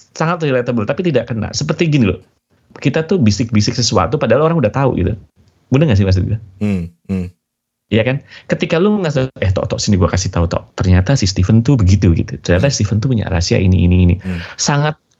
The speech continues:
Speaker 1: ngehook banget, sangat, sangat nonjok banget ketika orang tuh nggak banyak yang tahu tentang Steven. Bener nggak sih maksud gue?
Speaker 2: Oke.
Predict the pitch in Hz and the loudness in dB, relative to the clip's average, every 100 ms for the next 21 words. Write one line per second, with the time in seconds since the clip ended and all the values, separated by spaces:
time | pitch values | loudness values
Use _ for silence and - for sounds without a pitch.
0 | _ 151 151 147 131 175 - - 92 120 | _ 2 4 4 2 0 0 0 0 0
1 | 147 - 120 120 120 - - - 123 120 | -4 -4 -2 -4 -6 -18 -12 -2 0 0
2 | - 123 117 113 117 - 80 123 - - | 0 2 4 4 2 -2 -2 -2 -4 -6
3 | - - 139 131 - _ 131 143 175 180 | -8 -4 -2 -2 -6 _ -2 0 0 2
4 | 208 120 90 95 95 101 131 143 117 107 | 4 4 4 2 2 2 2 0 0 0
5 | - 98 98 _ _ 135 143 95 87 85 | -2 -4 -6 _ _ -2 0 2 0 0
6 | 101 - - _ _ _ _ - 90 - | -4 -8 -12 _ _ _ _ -10 -10 -6
7 | 80 73 73 | -6 -8 -12